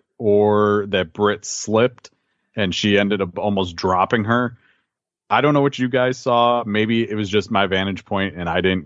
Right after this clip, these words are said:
really get a good look. But to me, that l-, I,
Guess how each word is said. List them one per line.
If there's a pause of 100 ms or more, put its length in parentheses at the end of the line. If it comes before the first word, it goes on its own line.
(140)
really
get
a
good
look.
But
to
me,
that
l-,
I,